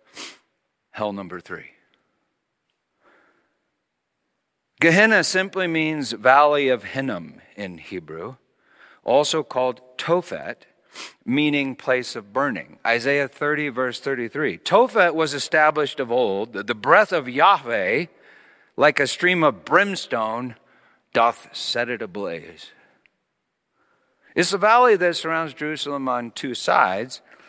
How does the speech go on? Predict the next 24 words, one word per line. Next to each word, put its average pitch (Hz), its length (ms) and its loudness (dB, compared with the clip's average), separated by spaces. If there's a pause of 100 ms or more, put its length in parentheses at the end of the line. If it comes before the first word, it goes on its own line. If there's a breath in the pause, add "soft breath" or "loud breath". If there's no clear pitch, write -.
(240 soft breath)
It's 156 300 2
the 135 200 -2
boundary 165 640 2
between 135 600 -6 (140)
the 147 200 0
new 180 260 4
Jerusalem, 151 800 2
containing 156 640 -4
a 135 60 0
new 165 380 2
heaven 151 400 0
and 131 180 -2
earth, 131 480 0 (240 loud breath)
and 156 300 0
this 156 360 -2
world 208 520 0
of 107 140 -6
ours, 80 420 -10
this 131 220 -16
world 147 360 -8
of 135 240 -14 (480 soft breath)
space - 480 -4
and 113 160 -14
time. - 520 -10